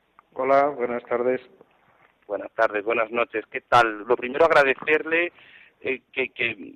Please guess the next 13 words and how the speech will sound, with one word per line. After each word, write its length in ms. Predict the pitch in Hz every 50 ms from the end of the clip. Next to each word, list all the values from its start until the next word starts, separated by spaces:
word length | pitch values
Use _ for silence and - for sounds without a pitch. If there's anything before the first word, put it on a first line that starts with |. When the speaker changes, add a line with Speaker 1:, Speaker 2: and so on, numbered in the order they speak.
| _ -
Speaker 2:
haya 180 | - 131 139 -
tenido 580 | - 131 127 135 143 139 143 143 143 139 131
un 340 | 101 80 76 76 - 131 127
hueco. 320 | 123 139 147 147 - 143 123
Sé 180 | - - 139
que 80 | - 123
estaba 300 | 117 _ - 123 120 120
ocupado, 640 | 120 120 - - 113 - - 147 156 156 147 156 143
sé 180 | - 131 123
que 220 | - - 120 117 113
ha 40 | 113
intentado 480 | 117 113 - 120 113 - 120 117 117
hacerlo 560 | 110 - 113 117 107 113 113 113 113 110 107